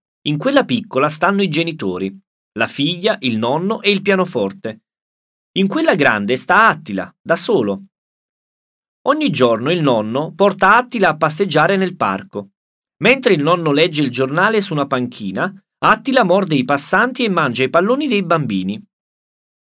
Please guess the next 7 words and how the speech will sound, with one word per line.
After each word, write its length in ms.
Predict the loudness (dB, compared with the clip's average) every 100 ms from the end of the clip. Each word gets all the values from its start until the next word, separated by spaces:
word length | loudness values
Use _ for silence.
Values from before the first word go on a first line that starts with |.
| _ _ _ _ _ _ _
I 80 | -2
vicini 340 | 0 2 2 2
del 160 | 2
quarto 340 | 4 2 2 -2
piano 360 | 0 0 -2
sono 260 | -2 -2 0
benestanti. 840 | 0 -2 -4 -4 -4 -6 -10